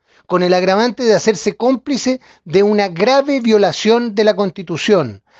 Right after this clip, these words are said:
al avalar con su silencio lo hecho por la izquierda con la anuencia de sus propios parlamentarios oficialistas. Nadie discute la buena intención del proyecto de ley, y si el gobierno lo percibía del mismo modo,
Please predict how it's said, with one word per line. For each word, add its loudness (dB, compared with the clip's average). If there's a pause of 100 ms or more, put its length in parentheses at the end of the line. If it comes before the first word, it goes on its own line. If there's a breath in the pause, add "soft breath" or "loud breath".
(160 loud breath)
al 2
avalar 2
con -4
su 0
silencio 0 (240 soft breath)
lo 2
hecho 0
por 0
la 0
izquierda 0
con 0
la 2
anuencia 0 (200 soft breath)
de -4
sus -4
propios 0
parlamentarios -2
oficialistas. -6 (520)
Nadie 0
discute -2
la 0
buena 2
intención -2
del -2
proyecto -2
de 4
ley, 2 (280 soft breath)
y 0
si -2
el 2
gobierno 2
lo 2
percibía 0
del 0
mismo 2
modo, 2